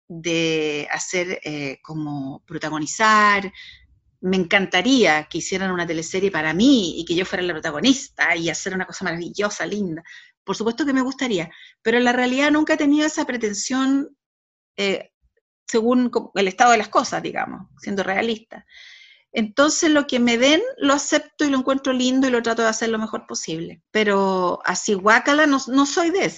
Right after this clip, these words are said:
de, de ese tipo de actores que piensan que ese personaje fue pésimo y no sé qué, bla, bla, bla. No, no, siempre hay maneras de hacerlo bonito, modestamente. Creo que la modestia también es algo que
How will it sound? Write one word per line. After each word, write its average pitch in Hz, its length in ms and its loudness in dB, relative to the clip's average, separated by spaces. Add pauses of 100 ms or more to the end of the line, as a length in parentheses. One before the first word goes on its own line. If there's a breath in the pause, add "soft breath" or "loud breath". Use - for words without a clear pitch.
de, 220 260 0
de 214 100 2
ese 226 160 0
tipo 233 180 -2
de 226 60 2
actores 233 360 -4
que 240 120 -8
piensan 226 360 -8
que 214 80 -10
ese 208 120 -10
personaje 175 600 -2
fue - 160 -16
pésimo 165 500 -8
y 165 60 -12
no 165 80 -12
sé 160 100 -14
qué, 156 100 -8
bla, 175 200 0
bla, 175 320 -6
bla. - 140 -16 (460 loud breath)
No, 185 520 -4
no, 165 220 -6
siempre 202 320 -6
hay 220 80 -2
maneras 202 360 -2
de 196 60 -6
hacerlo 208 580 -4
bonito, 214 720 -2 (340 loud breath)
modestamente. 262 1300 2
Creo 226 180 -2
que 214 80 -2
la 208 120 2
modestia 208 500 -4
también 226 340 -4
es 226 80 -2
algo 214 220 -4
que 208 300 -8